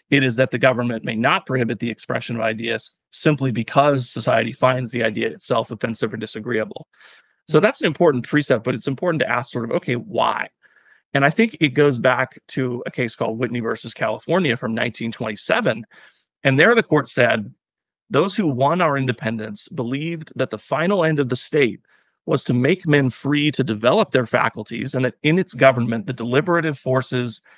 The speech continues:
should prevail over the arbitrary. They valued liberty both as an end and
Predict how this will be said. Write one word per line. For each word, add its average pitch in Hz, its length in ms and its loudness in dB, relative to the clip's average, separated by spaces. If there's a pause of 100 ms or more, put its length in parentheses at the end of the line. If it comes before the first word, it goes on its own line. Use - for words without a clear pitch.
(120)
should 135 240 -2
prevail 135 600 4
over 127 240 2
the 113 140 -2
arbitrary. 107 640 -6 (360)
They 135 80 2
valued 151 420 2
liberty 127 540 2
both 135 320 -2
as 147 140 -4
an 117 120 0 (160)
end 123 460 -2 (320)
and 147 340 0